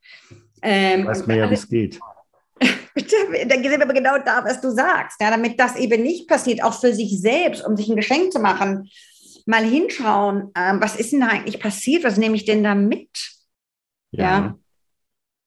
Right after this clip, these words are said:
Speaker 2: Also das ma-, das erlebe ich schon, äh, das machen viele nicht, äh, nicht wirklich. So
Speaker 1: Mhm.
Speaker 2: nach dem Motto, äh, äh, mein altes Spielzeug ist kaputt, ist jetzt sicherlich
Speaker 1: Mhm.
Speaker 2: etwas überspitzt.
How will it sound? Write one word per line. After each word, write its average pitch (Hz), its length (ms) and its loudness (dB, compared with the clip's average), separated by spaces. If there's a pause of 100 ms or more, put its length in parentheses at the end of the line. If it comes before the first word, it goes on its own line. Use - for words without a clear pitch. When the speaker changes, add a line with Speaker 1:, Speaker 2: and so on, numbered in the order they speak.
(640)
Speaker 2:
Also 92 140 -2
das 107 260 0
ma-, 104 320 0
das 120 240 0
erlebe 110 400 2
ich 104 100 -6
schon, 104 380 0
äh, 101 260 -2
das 101 240 -2
machen 98 400 0
viele 90 320 0
nicht, 90 400 -2
äh, 85 380 0
nicht 87 300 -6
wirklich. 95 420 -2 (340)
So 196 200 2
Speaker 1:
Mhm. 185 100 0
Speaker 2:
nach 165 200 -2
dem 90 180 0
Motto, 92 580 0 (320)
äh, 87 40 -4 (600)
äh, 92 240 0
mein 95 200 0
altes 98 320 -4
Spielzeug 104 600 0
ist - 360 -10
kaputt, - 560 -2 (140)
ist - 180 -14
jetzt 95 180 -2
sicherlich 107 300 0
Speaker 1:
Mhm. 101 100 -4
Speaker 2:
etwas 92 260 -8
überspitzt. - 760 -8